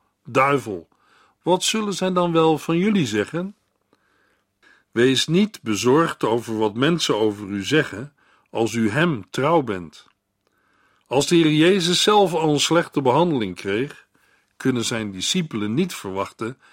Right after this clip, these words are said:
het er beter van af te brengen. Mattheüs tien, vers zesentwintig. "Maar wees niet bang voor de mensen die je kwaad willen doen, want wat verborgen is, zal ontdekt worden,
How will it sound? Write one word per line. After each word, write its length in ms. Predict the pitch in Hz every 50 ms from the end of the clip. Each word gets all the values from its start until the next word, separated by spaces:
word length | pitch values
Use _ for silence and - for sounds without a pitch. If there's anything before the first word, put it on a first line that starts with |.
| _ _ _
het 200 | _ - 110 -
er 140 | 131 113 110
beter 340 | 107 135 165 175 160 - 120
van 140 | - 110 98
af 180 | 90 87 -
te 100 | - -
brengen. 420 | 92 87 90 87 85 82 82 85 _ _ _ _ _ _ _ _ _ _ _ _ _ _ _ _ _ _ 110
Mattheüs 440 | 104 - - 127 113 104 95 - -
tien, 320 | - 127 127 123 123 113
vers 260 | - - 110 95 -
zesentwintig. 840 | - 123 117 - - 110 104 - - 104 92 85 - 90 85 - _ _ _ _ _ _ _ _ _ _ _ _ _ _ _ _
"Maar 320 | - 104 110 120 127 123
wees 260 | 123 131 131 123 117
niet 200 | - 143 135 127
bang 340 | 123 127 135 156 156 143 120
voor 140 | - 123 110
de 100 | 110 107
mensen 460 | 107 117 131 147 151 131 - - 127
die 120 | 123 113
je 80 | 107 104
kwaad 420 | - - 143 147 156 165 165 -
willen 280 | - 131 127 120 113 107
doen, 320 | 107 104 101 95 90 90 _ _ _ _ _ _ _ _ _ _ _ _ _ _
want 180 | _ 110 117 120
wat 200 | 123 127 127 123
verborgen 680 | - - 127 113 113 120 147 180 196 202 190 - - 117
is, 380 | 98 101 107 - - - - _ _ _ _ _ _
zal 260 | - - 143 131 147
ontdekt 540 | 170 170 160 156 135 151 165 165 - - -
worden, 340 | 107 101 92 90 87 80